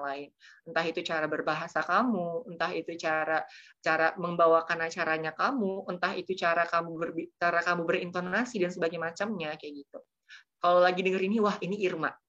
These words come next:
Kalau lagi denger ini, wah ini Salsa. Nah, itu kamu berarti sudah menimbulkan uniqueness. Kayak gitu, teman-teman. Kalau lagi denger ini, ini Irma apa Pedro ya? Berarti itu belum ada uniqueness-nya, kayak gitu, teman-teman.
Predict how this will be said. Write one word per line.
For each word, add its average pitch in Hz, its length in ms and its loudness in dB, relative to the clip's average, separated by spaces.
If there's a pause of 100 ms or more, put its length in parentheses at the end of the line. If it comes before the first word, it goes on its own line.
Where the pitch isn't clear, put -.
(760)
Kalau 170 160 4
lagi 180 160 4
denger 185 160 0
ini, 240 220 0 (240)
wah 190 400 4
ini 240 160 0
Salsa. 226 480 2
Nah, 196 160 4
itu 214 260 -2
kamu 247 220 2
berarti 226 260 2
sudah 196 220 0
menimbulkan 190 480 0
uniqueness. 226 580 -2 (540)
Kayak 165 220 0
gitu, 165 100 -10
teman-teman. 156 420 -8
Kalau 185 240 6
lagi 190 240 4
denger 208 240 2
ini, 285 160 -2 (380)
ini 226 160 -6
Irma 196 300 -6
apa 185 100 -10
Pedro 170 300 -4
ya? 151 180 4
Berarti 190 240 0
itu 262 140 0
belum 220 180 6
ada 190 160 4
uniqueness-nya, 185 800 0
kayak 147 180 -10
gitu, - 140 -20
teman-teman. 302 560 -6